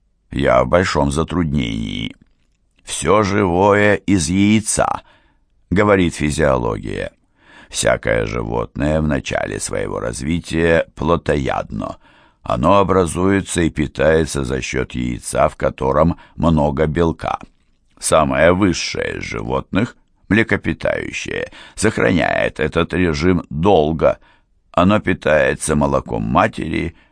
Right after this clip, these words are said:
богатым белковыми веществами. Птенец зерноядной птицы получает в пищу сначала червяков. Они больше пригодны для его деликатного желудка. Позже, когда желудок загрубеет,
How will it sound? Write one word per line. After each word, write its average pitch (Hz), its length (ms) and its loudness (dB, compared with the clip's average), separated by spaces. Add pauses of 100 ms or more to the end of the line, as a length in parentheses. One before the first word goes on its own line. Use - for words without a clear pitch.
богатым 110 720 0
белковыми 82 640 2
веществами. 50 880 -4 (560)
Птенец 135 720 2
зерноядной 110 840 4
птицы 110 400 0
получает 92 600 0
в - 60 -18
пищу 95 340 -2
сначала 87 640 2
червяков. 98 840 -4 (500)
Они 90 300 4
больше 110 400 4
пригодны 95 640 0
для 78 240 0
его 78 220 2
деликатного 71 840 0
желудка. 67 600 -6 (560)
Позже, 104 440 4
когда 78 420 2
желудок 76 560 -2
загрубеет, 69 840 -2